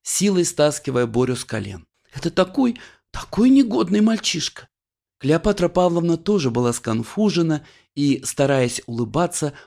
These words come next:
быстро ушла к себе в каюту, чтобы поправить прическу. Боря продолжал барахтаться и делал попытку укусить материнскую руку. Марью Александровну поразило больше всего то,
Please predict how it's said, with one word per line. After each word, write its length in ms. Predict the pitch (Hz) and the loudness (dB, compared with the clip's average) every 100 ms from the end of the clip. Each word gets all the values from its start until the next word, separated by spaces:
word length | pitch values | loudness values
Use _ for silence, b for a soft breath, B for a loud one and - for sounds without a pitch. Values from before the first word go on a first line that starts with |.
| - | -8
быстро 400 | 131 233 - 175 | 0 0 0 -4
ушла 360 | 147 143 185 | -4 -2 -2
к 60 | 180 | -2
себе 260 | - 147 156 | -2 -2 -2
в 80 | |
каюту, 420 | - 139 160 185 139 | -2 -2 -2 -2 -4
чтобы 300 | - 131 131 | -4 -2 -2
поправить 480 | 139 151 151 143 | -2 0 -2 -4
прическу. 680 | - 139 - 87 - - _ _ _ _ _ _ _ _ | -10 -12 -10 -12 -14 -20 _ _ _ _ _ _ _ _
Боря 340 | 117 131 147 131 | -2 2 2 2
продолжал 540 | 131 120 123 123 123 | 0 0 2 2 0
барахтаться 720 | 107 120 127 127 117 - 110 b b - | 0 2 0 -2 -8 -8 -8 b b -8
и 100 | 123 | 0
делал 320 | 135 127 120 | 2 2 2
попытку 500 | 123 117 131 123 120 | 0 -2 -4 -4 -6
укусить 440 | 117 120 - 131 | -4 -6 -6 -4
материнскую 720 | 123 120 117 117 120 - 123 | -4 -4 -2 -2 -4 -4 -4
руку. 420 | 117 107 - - - _ _ _ _ | -2 -4 -6 -18 -20 _ _ _ _
Марью 420 | - 143 160 151 - | -2 0 2 2 2
Александровну 720 | 135 131 175 180 151 127 123 | -2 0 0 0 2 0 0
поразило 480 | 127 131 135 160 147 | 0 0 2 0 2
больше 280 | 151 143 135 | 0 0 -4
всего 300 | - 143 147 | -2 -2 -2
то, 320 | 175 214 | 0 -2